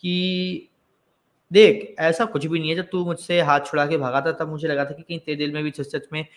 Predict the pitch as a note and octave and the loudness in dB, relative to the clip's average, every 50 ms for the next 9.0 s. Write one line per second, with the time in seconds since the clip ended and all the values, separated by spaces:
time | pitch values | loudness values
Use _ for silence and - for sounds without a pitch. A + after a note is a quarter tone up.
0 | _ _ _ _ - C3+ B2+ A#2+ - C#3 C#3 - D3 - - B2+ B2+ - C#3+ C#3+ | _ _ _ _ -4 -4 -4 -4 -4 -8 -8 -8 -10 -6 -4 -4 -2 -2 -2 -2
1 | D3 D#3+ D3+ - - _ _ _ _ _ - D3+ E3 F3+ F#3+ G3 G3+ G#3 G#3 G3+ | -2 -2 -4 -6 -10 _ _ _ _ _ 6 8 8 10 10 10 10 8 6 4
2 | G3+ G3+ - G3 G3 F#3+ F#3+ F#3 F#3 F#3 F3 D#3+ D#3 D3+ D3 D3 C#3+ C#3 C#3 C#3+ | 2 0 0 0 0 2 2 2 2 2 4 4 6 4 4 4 4 4 4 2
3 | D3 C#3+ - D3 D3 D3 D3 C#3+ C#3+ D3 D3 - _ _ _ _ _ _ _ - | 2 0 -2 -4 -4 -4 -2 -2 -2 -4 -6 -8 _ _ _ _ _ _ _ -10
4 | D#3+ E3 F3 F#3 F#3 F3+ D#3 C3+ B2 - _ _ _ _ - E3 D#3+ D3+ D3 D3 | -6 -2 0 2 2 2 0 -2 -4 -8 _ _ _ _ -6 -2 0 2 2 0
5 | D3 - D#3 D3 C#3+ F#3 G3 E3+ D#3 C#3 C#3 C#3+ D3 C#3 - D#3+ D3+ - - E3 | 0 -2 -2 -2 -2 0 0 2 2 2 2 0 -4 -6 -6 -8 -8 -8 -8 -6
6 | E3 E3+ F3 F3+ F3+ E3+ D#3 C#3+ - - D#3+ D#3 - D3+ C3+ - D3 - D#3+ D#3 | -4 -2 -2 -4 -4 -4 -6 -6 -4 -6 -6 -6 -8 -14 -14 -10 -8 -6 -6 -4
7 | E3 D#3+ D3 - - C#3 C#3+ C#3 C#3+ - D3+ C#3+ C#3 C#3 C3+ C#3 C3 - - - | -6 -6 -8 -10 -10 -10 -10 -10 -12 -12 -12 -10 -10 -8 -6 -8 -8 -10 -12 -20
8 | _ - C#3+ D3 E3 E3+ - - - - _ _ _ - C#3+ D3 D3+ D#3 D#3+ E3 | _ -2 0 0 0 0 -4 -10 -20 -20 _ _ _ 4 8 10 10 12 12 10